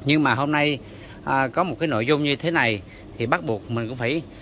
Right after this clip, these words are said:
phải ra dành thời gian để mà quay video để chia sẻ cho anh em biết. Thì, à, à, có một, à, một bé kia cũng là nhờ một cái video mà mình đăng mà mình chữa bệnh, bệnh nấm á.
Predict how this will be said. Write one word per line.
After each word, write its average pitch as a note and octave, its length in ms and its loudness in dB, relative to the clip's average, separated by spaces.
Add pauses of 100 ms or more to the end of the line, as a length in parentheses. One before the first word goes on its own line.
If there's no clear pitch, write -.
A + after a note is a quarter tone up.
(160)
phải B2 180 0
ra C#3 440 4 (180)
dành A#2+ 160 -2
thời A2+ 160 -4
gian C3 340 2
để A2 100 -4
mà C3 120 -4
quay C3+ 200 -2
video C#3 460 2 (300)
để A2+ 80 -4
chia C#3+ 200 2
sẻ A#2 220 0
cho D3+ 140 0
anh C#3+ 100 0
em C#3 180 -2
biết. F#3+ 220 4 (800)
Thì, B2+ 180 4
à, A#2 200 2 (1700)
à, A#2+ 460 0
có F3+ 120 6
một, B2 260 0
à, A#2+ 220 2 (840)
một A#2+ 140 -2
bé F3+ 220 4
kia E3 280 4 (1300)
cũng C#3 160 2
là E3 80 6
nhờ C3 260 6
một A#2 80 -2
cái C#3+ 80 -10
video D#3 360 2
mà C#3 120 0
mình A#2+ 280 -2
đăng D3 400 0
mà B2+ 80 0
mình A#2 220 -2
chữa A2+ 240 0
bệnh, A2+ 320 -2 (220)
bệnh A2+ 180 -2
nấm G3 200 2
á. B3 120 -4